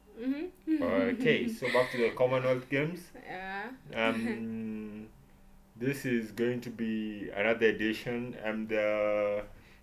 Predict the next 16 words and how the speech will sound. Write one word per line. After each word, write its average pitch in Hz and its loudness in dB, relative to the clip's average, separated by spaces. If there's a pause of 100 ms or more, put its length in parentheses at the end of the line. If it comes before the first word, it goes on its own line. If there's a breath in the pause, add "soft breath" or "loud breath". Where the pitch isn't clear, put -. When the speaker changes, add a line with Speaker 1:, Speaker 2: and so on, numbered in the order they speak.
Speaker 2:
the - -10
countries 160 4
in 147 -6
the 139 6
Commonwealth, 135 2
the 123 2
countries 127 -2
that 104 2
were 101 2
colonized 113 0
by 90 0
Britain, 113 -2 (800 soft breath)
and 104 -2
they'll 113 6
be 113 -2
competing, 131 -2